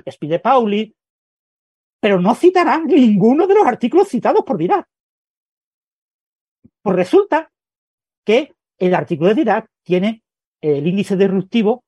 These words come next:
más uno. ¿Vale? Tiene el máximo posible. El artículo de Watson y Crick, que es un impacto enorme en biología, sin embargo, sigue habiendo gente que cita también a Rosalind Franklin. Sigue habiendo gente que cita a los trabajos previos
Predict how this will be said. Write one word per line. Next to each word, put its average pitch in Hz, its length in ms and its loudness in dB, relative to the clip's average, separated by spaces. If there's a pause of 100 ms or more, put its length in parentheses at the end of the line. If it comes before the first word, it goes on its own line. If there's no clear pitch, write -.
(140)
más 170 460 -4
uno. 262 380 2 (1800)
¿Vale? 214 200 -4
Tiene 226 160 2
el 170 80 -2
máximo 202 400 -2
posible. 139 400 -6 (600)
El 165 120 -4
artículo 214 280 0
de 294 80 0
Watson 233 340 -2
y 160 60 -6
Crick, 285 400 0 (320)
que 160 100 -6
es 151 80 -10 (100)
un 170 140 -4
impacto 156 500 -6
enorme 175 540 0 (280)
en 160 80 -10
biología, 262 500 -2 (140)
sin - 140 -6
embargo, 285 240 0
sigue 285 320 0
habiendo 214 400 0
gente 311 400 -2
que 185 100 -4
cita 190 220 -6
también 180 420 -2 (200)
a 175 100 -4
Rosalind 170 340 -4
Franklin. 202 500 -2 (380)
Sigue 254 240 0
habiendo 302 260 2
gente 247 320 -2
que 180 80 -2
cita 220 340 -2
a 185 120 -6
los 180 140 0
trabajos 185 320 -2
previos 175 420 -2